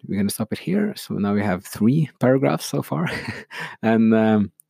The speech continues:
hope some of this was, uh, nice to hear or interesting or some food for thought.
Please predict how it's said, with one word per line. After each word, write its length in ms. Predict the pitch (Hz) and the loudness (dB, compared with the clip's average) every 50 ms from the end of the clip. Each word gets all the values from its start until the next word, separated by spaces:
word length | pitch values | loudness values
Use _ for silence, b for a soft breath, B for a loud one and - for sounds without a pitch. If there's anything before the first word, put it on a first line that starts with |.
| _ - _ | _ -20 _
hope 180 | _ 120 120 - | _ 0 0 4
some 140 | - 143 127 | 4 2 2
of 80 | 123 | 4
this 180 | - 139 127 120 | 4 2 6 6
was, 340 | 135 131 117 - - - - | 6 4 4 0 -6 0 4
uh, 720 | 113 110 110 107 107 104 107 107 104 104 104 104 104 101 104 | 4 6 6 4 4 4 4 4 2 2 2 0 0 0 0
nice 380 | 101 98 95 117 143 156 143 - | 0 2 2 4 2 2 0 0
to 100 | - 139 | 2 2
hear 260 | 143 147 160 165 156 | 4 6 6 6 6
or 120 | - 127 123 | 6 6 4
interesting 480 | 127 135 - 135 127 - - 131 131 | 4 4 2 0 0 2 2 2 2
or 60 | 131 | 2
some 140 | 120 - 120 | 0 0 -4
food 220 | - - 127 113 - | 0 0 0 0 0
for 100 | - - | -12 -4
thought. 300 | - 135 - 165 _ | -2 -2 -2 -2 _